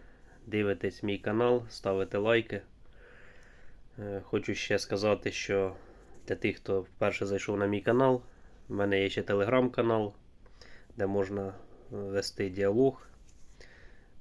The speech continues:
е, де я буду викладати речі, які вдалося відремонтувати. Ну і сьогодні в нас отакий пилосос. Це чергова знахідка на О Л Ікс.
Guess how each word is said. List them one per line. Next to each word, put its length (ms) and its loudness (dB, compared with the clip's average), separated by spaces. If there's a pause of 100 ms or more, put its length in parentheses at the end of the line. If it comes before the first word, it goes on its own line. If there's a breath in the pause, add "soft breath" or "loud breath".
(160)
е, 240 -4
де 200 0
я 120 2
буду 240 -4
викладати 540 2
речі, 340 0
які 320 -6
вдалося 400 -2
відремонтувати. 840 0 (1500 loud breath)
Ну 280 0
і 300 4 (1400 loud breath)
сьогодні 460 2
в 40 2
нас 220 4
отакий 460 0 (420 loud breath)
пилосос. 600 2 (580 loud breath)
Це 140 -2
чергова 540 2
знахідка 540 0
на 180 2
О 60 6
Л 120 2
Ікс. 300 -4